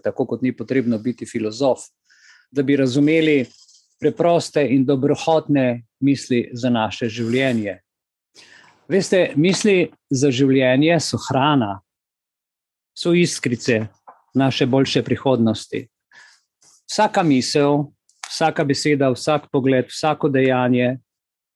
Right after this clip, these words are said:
in konec koncev vsak nasmeh lahko prinese srečo drugim. Vsak trenutek je lahko nov začetek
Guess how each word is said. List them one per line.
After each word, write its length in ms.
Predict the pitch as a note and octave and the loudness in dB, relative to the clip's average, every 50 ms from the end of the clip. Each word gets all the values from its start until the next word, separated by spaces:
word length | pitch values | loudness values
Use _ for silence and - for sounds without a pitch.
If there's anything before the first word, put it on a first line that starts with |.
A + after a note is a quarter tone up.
| _ _ _ _ _ _ _ _ _ _ - | _ _ _ _ _ _ _ _ _ _ -6
in 220 | - D3+ D3 C#3+ A#2+ | -2 0 0 0 0
konec 460 | - - - D3 D3+ C#3+ C3 A#2 - - | -2 -4 -2 0 2 2 2 0 -2 -2
koncev 460 | - C3+ C3+ B2+ B2 - B2+ A2 G#2+ | -2 0 0 0 0 0 -2 -2 -2
vsak 320 | A2 - - C3 B2 - A#2 | -2 -2 -2 -2 -2 0 0
nasmeh 480 | A2+ A2 - - C#3 C3+ C3 C3 B2+ - _ _ | -2 -2 -2 -2 0 0 0 0 -4 -8 _ _
lahko 280 | - B2+ B2 - C3+ C3 - | -4 -4 -4 -2 -4 -2 -2
prinese 600 | B2+ C3 B2 B2 A#2+ A#2 A2 - - A#2 A#2 A2 _ _ _ _ _ _ _ _ _ _ _ _ _ _ _ _ _ _ - | 0 0 2 2 2 0 0 0 -2 -2 -2 -4 _ _ _ _ _ _ _ _ _ _ _ _ _ _ _ _ _ _ -10
srečo 640 | - - - F3+ F3 F3 E3+ D#3 E3 - - A2 - G2 - _ _ _ _ _ _ _ - | -8 -4 -2 0 2 2 2 0 0 -2 -4 -4 -4 -6 -12 _ _ _ _ _ _ _ -6
drugim. 460 | A2 A#2 A#2+ A2+ G2 G#2+ G#2 G2 G2 G2+ - _ _ _ _ _ _ _ _ _ _ _ _ _ _ _ _ _ _ _ _ _ _ _ _ _ _ _ _ _ _ _ _ _ _ _ _ - | -2 0 0 0 0 0 -2 -4 -4 -10 -14 _ _ _ _ _ _ _ _ _ _ _ _ _ _ _ _ _ _ _ _ _ _ _ _ _ _ _ _ _ _ _ _ _ _ _ _ -8
Vsak 240 | - F3 F#3+ G#3+ - - A#3+ | -2 0 0 0 -2 -2 -2
trenutek 540 | G#3 G3 F3+ F3 E3 D3+ - E3+ D3+ - | 0 2 2 2 2 2 0 0 0 0
je 80 | D#3+ D#3 | 0 0
lahko 300 | D3+ D3+ D3 - - D#3+ D#3+ | 0 0 -2 -2 -2 0 0
nov 160 | D3+ D3 D3 | 2 2 2
začetek 720 | C3 C#3 C3+ - - C#3+ C3 C3 - C3+ B2 A#2+ - - | 2 0 -2 -2 -2 -2 -2 -2 -2 -2 -2 -2 -4 -10